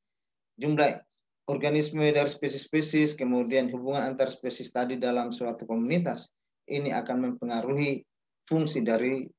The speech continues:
komunitas tadi. Apa komunitas tadi sehat, stabil, labil, tertekan, atau seperti apa keadaannya. Nah, kemudian dari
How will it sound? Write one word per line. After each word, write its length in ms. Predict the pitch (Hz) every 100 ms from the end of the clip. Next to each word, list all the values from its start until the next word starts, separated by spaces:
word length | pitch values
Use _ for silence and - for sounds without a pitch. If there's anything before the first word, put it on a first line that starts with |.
| _ _
komunitas 640 | 113 113 - - 196 -
tadi. 240 | 92 85 -
Apa 240 | - 110
komunitas 400 | 117 120 113 107 -
tadi 160 | 113
sehat, 560 | 110 - 113 127 - - _ _ _ _ _ _
stabil, 400 | 95 110 131 170 -
labil, 480 | 123 123 151 208 - - _ _ _ _
tertekan, 680 | 104 107 120 - 151 - - _ _ _
atau 240 | - 175 -
seperti 400 | - 180 170 123
apa 240 | 117 110
keadaannya. 480 | 92 92 92 95 87 - _ _ _ _ _ _ 113
Nah, 80 | 107
kemudian 640 | 117 135 190 220 180 202
dari 480 | 139 117 113 110